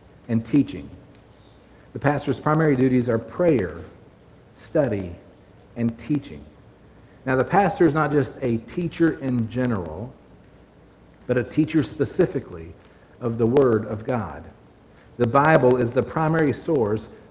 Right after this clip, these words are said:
for what the pastor teaches from. The pastor is not necessarily a motivational speaker,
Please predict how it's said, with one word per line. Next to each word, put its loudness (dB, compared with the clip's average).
for 0
what 4
the -6
pastor -8
teaches -8
from. -14
The 0
pastor 2
is 0
not 2
necessarily 2
a 0
motivational 4
speaker, -2